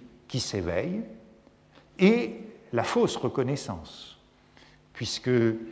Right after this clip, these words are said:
ce qui est décrit ici, c'est une erreur sur, euh, la chambre dans laquelle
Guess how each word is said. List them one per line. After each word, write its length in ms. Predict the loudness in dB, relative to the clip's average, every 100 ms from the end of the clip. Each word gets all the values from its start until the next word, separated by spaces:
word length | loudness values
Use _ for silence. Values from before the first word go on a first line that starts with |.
| -16 -6 -2 0 0 -4
ce 240 | -6 0
qui 360 | 0 0 0 2
est 40 |
décrit 300 | 4 2 0
ici, 400 | -2 -2 0 0
c'est 400 | 0 0 0 0 -4 -16 -12 -2
une 160 | 4
erreur 540 | 6 8 6 6 2 -6 -14 -8
sur, 460 | -4 0 2 2 2
euh, 200 | 2 2
la 140 | 2
chambre 600 | 0 0 0 0 -2 -2
dans 140 | -2 -2
laquelle 480 | -2 2 2 2